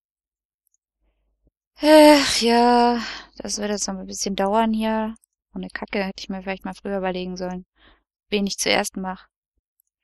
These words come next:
Mal die beiden hier mal rein. Und das hier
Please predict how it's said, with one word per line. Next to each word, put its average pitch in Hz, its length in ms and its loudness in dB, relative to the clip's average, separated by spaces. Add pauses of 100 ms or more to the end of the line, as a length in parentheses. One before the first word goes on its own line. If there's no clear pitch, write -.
(160)
Mal 196 100 -20
die 202 140 -20
beiden 202 280 -12
hier 202 140 -10
mal 202 200 -12
rein. 202 220 -14 (1300)
Und 185 340 -14 (720)
das 196 300 -4
hier 208 440 -10